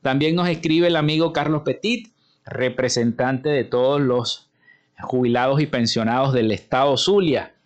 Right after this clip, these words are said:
Me dice que los pensionados que cobran por el Banco Bicentenario ubicado frente al terminal de pasajeros de Cabimas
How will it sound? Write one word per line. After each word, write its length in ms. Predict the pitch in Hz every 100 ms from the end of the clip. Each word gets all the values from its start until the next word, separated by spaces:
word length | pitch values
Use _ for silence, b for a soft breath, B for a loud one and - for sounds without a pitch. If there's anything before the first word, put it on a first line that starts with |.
| _ _ _
Me 120 | 135
dice 280 | 170 156 208
que 80 | 202
los 140 | 196
pensionados 760 | 185 160 156 156 175 202 - -
que 200 | 170 160
cobran 500 | 160 202 196 170 135
por 180 | 147 139
el 100 | 139
Banco 320 | 143 160 170
Bicentenario 800 | 190 175 165 156 135 143 151 180
ubicado 480 | 170 139 143 151 165
frente 340 | 170 151 139 131
al 140 | 127
terminal 480 | 131 127 123 131 147
de 60 |
pasajeros 560 | 160 160 147 131 151 156
de 160 | 160 156
Cabimas 720 | 139 165 160 131 107 -